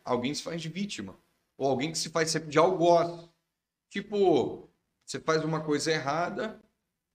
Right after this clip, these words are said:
e ao invés de falar assim, "Não, eu assumo o erro." "Não, a culpa é sua, porque foi você que fez isso comigo. Foi você que me fez fazer isso."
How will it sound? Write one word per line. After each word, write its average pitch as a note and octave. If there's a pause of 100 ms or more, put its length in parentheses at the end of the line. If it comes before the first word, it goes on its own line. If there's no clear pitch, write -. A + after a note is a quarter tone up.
(120)
e C#3
ao C#3
invés D3+
de D#3
falar E3
assim, D#3+
"Não, C3
eu B2
assumo C#3+
o A#2+
erro." B2+
"Não, C#3+
a B2
culpa E3
é -
sua, F#3+
porque F#3
foi D#3+
você D#3+
que F#3
fez F#3+
isso E3+
comigo. E3+
Foi C3+
você D3+
que -
me G3
fez D#3+
fazer G#2
isso." F2+